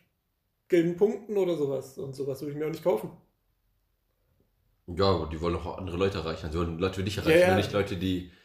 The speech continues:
Speaker 2: genau sowas kaufen. Die gehen in so kleinere Läden,
Speaker 1: Hm.
Speaker 2: wo es ja genau nur so Zeug gibt.
Speaker 1: Du, ja, von mir aus, dann kenn-, also diese Läden kenn ich ja nicht.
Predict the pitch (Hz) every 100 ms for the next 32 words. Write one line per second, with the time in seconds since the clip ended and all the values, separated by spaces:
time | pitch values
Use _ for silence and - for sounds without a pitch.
0 | _ _ 98 95 101 - 107 98 80 104
1 | 113 98 92 - - 95 107 120 117 123
2 | 123 127 - 180 175 98 98 101 117 113
3 | 151 151 131 - 98 90 - _ _ _
4 | _ _ _ _ _ _ _ _ _ _
5 | _ _ _ 170 - 170 156 160 156 180
6 | 175 170 156 165 - 147 147 160 160 151
7 | 147 147 135 - -